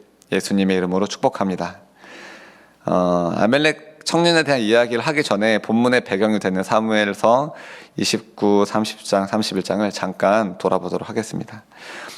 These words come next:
어, 다윗은 현재 블레셋 왕 아기스의 신하로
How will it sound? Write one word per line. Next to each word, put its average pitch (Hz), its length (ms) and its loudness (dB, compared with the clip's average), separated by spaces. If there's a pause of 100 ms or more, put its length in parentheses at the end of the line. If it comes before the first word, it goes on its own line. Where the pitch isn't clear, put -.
(160)
어, 92 180 2
다윗은 151 840 2
현재 143 840 2
블레셋 120 420 4
왕 113 240 4
아기스의 110 640 0
신하로 151 600 2